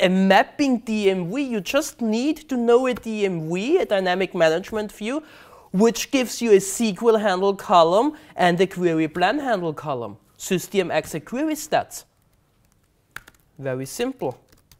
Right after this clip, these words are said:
Let's go to system exec. Well, I can't type anymore. Query stats, where the S Q L handle is the handle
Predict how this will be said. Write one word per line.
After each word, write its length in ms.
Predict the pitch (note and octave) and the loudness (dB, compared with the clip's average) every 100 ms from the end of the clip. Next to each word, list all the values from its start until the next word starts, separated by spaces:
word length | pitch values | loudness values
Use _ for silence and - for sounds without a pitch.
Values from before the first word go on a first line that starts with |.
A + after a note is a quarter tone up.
| _ _ _ _ _ _ _ _ _ _ _ | _ _ _ _ _ _ _ _ _ _ _
Let's 260 | - E3 - | -10 -8 -8
go 180 | F#3 | -6
to 120 | F#3+ G3+ | -6 -10
system 600 | - A3+ - - F#3+ - | -10 -12 -12 -8 -8 -4
exec. 600 | C3 D3 - - C3 - - - _ _ _ _ _ - - _ _ - | -4 -4 -8 -8 -8 -8 -20 -20 _ _ _ _ _ -20 -20 _ _ -20
Well, 300 | - A#2 - - _ _ - _ _ _ _ _ - | -14 -14 -14 -20 _ _ -20 _ _ _ _ _ -20
I 140 | - | -20
can't 260 | - C#3+ C#3+ - | -12 -12 -12 -10
type 280 | C3 - - | -8 -8 -10
anymore. 600 | E3+ E3+ E3+ D#3+ F3+ C4 _ _ _ _ - | -10 -10 -10 -10 -10 -12 _ _ _ _ -18
Query 340 | - F3 G3+ | -8 -6 -6
stats, 680 | A#3+ - - G3 C4 - - _ _ _ _ _ _ - | -10 -10 -4 -4 -4 -12 -20 _ _ _ _ _ _ -8
where 200 | D#3 D3+ | -4 -4
the 100 | F3 | -6
S 220 | E3 - | -10 -12
Q 280 | F#3+ - A3 | -16 -10 -6
L 80 | G#3+ | -6
handle 680 | F3+ F3+ C#3+ D#3 F3 G#3+ - - | -6 -8 -6 -8 -8 -10 -14 -12
is 560 | C3 C#3+ F3 - - - _ _ _ _ | -8 -6 -8 -12 -18 -20 _ _ _ _
the 140 | - D3 | -12 -12
handle 680 | C#3 C3 B2 C3+ D3 D#3+ | -12 -12 -10 -8 -8 -8